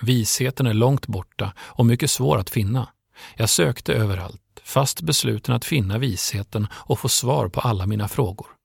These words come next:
Jag ville avslöja allt det onda och oförnuftiga som dårskapen för med sig. Min erfarenhet av kvinnor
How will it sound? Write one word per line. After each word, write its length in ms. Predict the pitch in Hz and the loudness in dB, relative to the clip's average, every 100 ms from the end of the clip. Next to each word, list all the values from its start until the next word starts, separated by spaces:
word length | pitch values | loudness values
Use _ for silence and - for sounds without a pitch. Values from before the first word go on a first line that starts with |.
| _ - - | _ -20 -10
Jag 100 | - | -2
ville 160 | 104 110 | 0 0
avslöja 680 | - 151 107 - 156 147 131 | 2 0 0 -2 0 2 2
allt 300 | 120 143 - | 2 0 -2
det 80 | - | -2
onda 480 | 160 98 95 117 | 0 0 0 -2
och 120 | 127 143 | -2 -4
oförnuftiga 720 | - 110 104 117 - 107 107 | -4 -2 -2 -2 -4 -2 -2
som 180 | 107 101 | -2 0
dårskapen 720 | 135 98 - - 127 - 101 | 0 -2 -4 -4 -4 -4 -6
för 120 | 113 | -4
med 220 | 107 139 | -2 -2
sig. 300 | - - 117 _ _ | -2 -8 -12 _ _
Min 220 | 139 175 170 | 0 2 2
erfarenhet 680 | 113 - 110 101 113 107 - | 0 2 0 2 0 -2 -6
av 120 | 110 | -6
kvinnor 540 | - 117 95 135 101 | -2 0 0 -2 -4